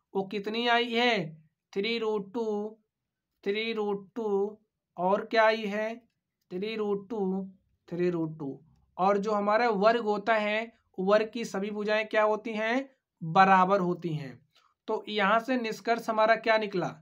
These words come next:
कि ये जो चंपा है, देखिए, चंपा चमेली से पूछती है, "क्या तुम नहीं सोचती हो कि एबीसीडी एक वर्ग है?" चमेली इससे सहमत नहीं है। दूरी सूत्र का प्रयोग करके बताइए इनमें से कौन सही है।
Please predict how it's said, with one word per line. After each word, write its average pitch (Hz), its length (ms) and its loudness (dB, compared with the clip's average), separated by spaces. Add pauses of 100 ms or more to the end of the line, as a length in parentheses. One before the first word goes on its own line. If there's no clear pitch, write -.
(540)
कि 240 440 -4
ये 208 100 -2
जो 226 120 2
चंपा 226 540 4
है, 226 380 0 (760)
देखिए, 226 420 -2 (360)
चंपा 202 300 0
चमेली 226 400 -2
से 240 140 -4
पूछती 226 420 -8
है, 240 120 0
"क्या 233 220 4
तुम 226 220 -6
नहीं 202 280 0
सोचती 240 460 -2
हो 226 340 -2 (220)
कि 233 200 -12
एबीसीडी 208 560 -2
एक 226 280 -4
वर्ग 202 320 2
है?" 156 420 -6 (100)
चमेली 196 340 -2
इससे 214 360 -6
सहमत 196 400 -2
नहीं 202 240 -2
है। 214 240 -6 (280)
दूरी 196 280 0
सूत्र 196 320 -6
का 214 140 2
प्रयोग 202 340 0
करके 202 220 -4
बताइए 220 260 -2
इनमें 226 200 -4
से 226 120 -4
कौन 233 280 2
सही 254 260 2
है। 247 200 -2